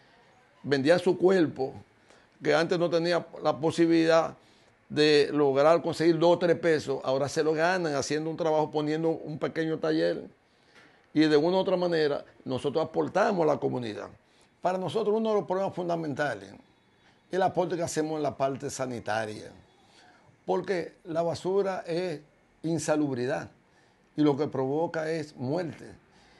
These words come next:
En ese sentido, nosotros hemos logrado que de ser un barrio donde la mortalidad infantil era muy elevada, hoy día,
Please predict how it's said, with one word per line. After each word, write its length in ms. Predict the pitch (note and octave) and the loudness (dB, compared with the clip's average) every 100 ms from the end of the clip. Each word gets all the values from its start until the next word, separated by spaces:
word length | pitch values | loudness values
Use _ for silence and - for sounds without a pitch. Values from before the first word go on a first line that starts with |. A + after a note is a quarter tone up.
| _ - | _ -12
En 100 | D3+ | -6
ese 180 | F3 G3+ | -2 0
sentido, 480 | G3+ F3+ F3+ F#3 F3+ | -2 -2 0 0 0
nosotros 600 | E3 D#3 E3+ F3+ F3 E3+ _ _ | -2 0 0 0 -4 -4 _ _
hemos 340 | F3 F#3+ F3 F3 | 2 2 2 0
logrado 640 | C#3+ D#3 D3+ C3+ B2+ B2 _ _ _ _ _ | 0 0 0 -2 -8 -12 _ _ _ _ _
que 340 | - F3 F3 - _ _ _ | -2 0 -2 -8 _ _ _
de 800 | C#3+ F3 F3 F3 F3 E3+ D#3+ D#3+ _ - | -2 2 2 2 2 2 0 -4 _ -4
ser 240 | F#3 A3+ | 0 2
un 160 | A#3+ G3+ | 2 2
barrio 560 | G3+ D#3 E3+ E3 D#3+ _ _ _ _ | 2 2 0 -2 -8 _ _ _ _
donde 300 | - D#3+ E3+ | -2 2 4
la 100 | E3+ | 4
mortalidad 540 | E3 D#3+ D3+ D#3+ E3 F#3+ | 2 0 0 0 2 0
infantil 680 | G#3 F#3+ E3 F3 E3+ D3+ - _ _ _ _ - | 0 -2 0 2 2 -2 -12 _ _ _ _ -4
era 440 | F3 F#3+ F3+ - _ _ | 0 2 2 0 _ _
muy 480 | D#3 F3 A#3 A3 F#3+ G#3+ | -4 0 2 0 0 0
elevada, 680 | F3+ E3+ F3+ F3+ D3+ C#3 A#2+ - _ _ _ _ _ _ _ _ _ _ _ | 0 2 4 4 2 -6 -16 -20 _ _ _ _ _ _ _ _ _ _ _
hoy 220 | F3+ G3+ | 4 4
día, 500 | G3 G3 E3 D3+ - | 4 2 2 -2 -8